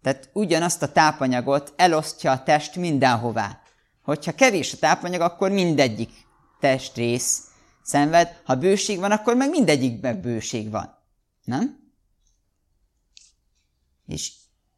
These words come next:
így működtek egy testként az apostoli időkben is. Ilyen nagy volt közöttük a szeretet. És azt mondja, hogy minden nap kitartóan, egy szívvel, lélekkel összegyűltek a templomban. Ugye imádkozni mentek a templomba.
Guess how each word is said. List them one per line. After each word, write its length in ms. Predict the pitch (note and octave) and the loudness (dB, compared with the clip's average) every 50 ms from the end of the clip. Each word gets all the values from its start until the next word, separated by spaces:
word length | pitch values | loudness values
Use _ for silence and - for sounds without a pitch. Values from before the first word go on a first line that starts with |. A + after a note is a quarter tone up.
| _ _ - | _ _ -6
így 300 | B3 B3 B3+ G#3 D3 D#3 | -2 0 0 0 0 -2
működtek 640 | E3 F3+ E3+ - - B2 - - - B2+ C#3 - - - | -4 -4 -4 -6 -6 -8 -8 -6 -4 -4 -4 -4 -6 -4
egy 300 | - F3+ F3+ D#3+ E3+ - | -2 0 0 -2 -4 -6
testként 760 | - D#3 C#3+ C#3 - - - - A#2 A2+ A#2 C3 - - - _ _ _ | -6 -4 -4 -4 -6 -8 -8 -6 -6 -4 -4 -6 -8 -10 -16 _ _ _
az 160 | D#3 D#3+ G#3 | -6 -6 -6
apostoli 500 | A#3 A#3 - A2+ - - - A2+ - C3 | -6 -6 -8 -12 -12 -12 -10 -10 -8 -8
időkben 440 | C#3 - A#2 A2 G#2 F#2 B2 A#2+ A#2 | -8 -8 -8 -8 -6 -6 -4 -4 -4
is. 260 | G#2 - - - - | -6 -8 -10 -10 -4
Ilyen 260 | - G#3+ G#3+ E3+ C#3 | 0 2 2 2 2
nagy 220 | C3 C3+ C#3+ C3+ A#2 | 2 2 2 0 0
volt 240 | A#2 B2 A#2 A#2 - | 0 -2 -2 -2 -4
közöttük 440 | - B2 A#2+ A#2 A#2 - B2+ - | -6 -6 -4 -6 -6 -8 -8 -6
a 60 | B2 B2 | -2 -2
szeretet. 540 | - - C#3+ B2+ A#2+ - - E2+ - - - - - - - _ _ _ | 0 0 0 -2 -4 -4 -8 -10 -12 -14 -18 -18 -18 -18 -20 _ _ _
És 80 | - | -4
azt 140 | B3 - - | -4 -2 -2
mondja, 180 | F#3+ E3+ E3 E3+ | -2 -2 0 2
hogy 100 | G3+ B3 | 2 4
minden 360 | C#4+ D#4 D4 A#3+ G3+ F3 D#3+ | 4 6 4 4 2 0 -2
nap 300 | E3 D#3+ D3 D3 - - | -2 -2 -2 -2 -4 -8
kitartóan, 1040 | - - C#4+ - - - F3+ E3+ E3 - - F#3 E3+ D#3+ D#3 D3 C#3 C3+ B2+ - - - _ _ _ _ _ _ _ | -8 -8 -4 -2 0 0 0 0 -2 -2 -4 -2 0 2 2 2 2 2 -2 -6 -10 -18 _ _ _ _ _ _ _
egy 280 | - A3+ A#3+ A3 A3+ - | -2 0 0 0 -2 -6
szívvel, 760 | - - - - - F#3+ F#3 E3+ C#3+ C3 C3 C3+ C3 C3 C3 | -10 -12 -10 -8 -6 -4 -4 -4 -4 -2 -2 0 0 0 0
lélekkel 580 | C#3 D3+ C#3+ C3 B2+ B2 - - C3 C3 C3 - | -2 0 0 0 -2 -2 -2 -2 0 0 0 0
összegyűltek 680 | - D3+ - - - A#2+ - B2 C3 C3 - C3+ - | 0 0 0 0 0 -2 -2 -2 -2 -2 -4 -8 -10
a 60 | C#3 | -10
templomban. 540 | - - B2+ A#2+ A#2 - A#2 A2 G#2+ A2+ A#2+ | -6 -4 -4 -4 -4 -6 -8 -8 -6 -6 -6
Ugye 220 | B2+ B2 A#2 A#2 | -6 -6 -6 -6
imádkozni 640 | E2+ B2 C3 A#2+ A2 G#2 - - - A2 - - A2+ | -4 -4 -2 -2 -4 -6 -8 -12 -12 -12 -10 -8 -8
mentek 320 | A2 G#2+ G#2 - A#2+ - - | -8 -8 -8 -10 -12 -14 -14
a 60 | - | -10
templomba. 840 | - A2 A2+ A#2+ - C3 B2+ B2+ B2+ C3 C3 - - _ _ _ | -8 -8 -6 -6 -8 -8 -8 -6 -6 -6 -8 -8 -12 _ _ _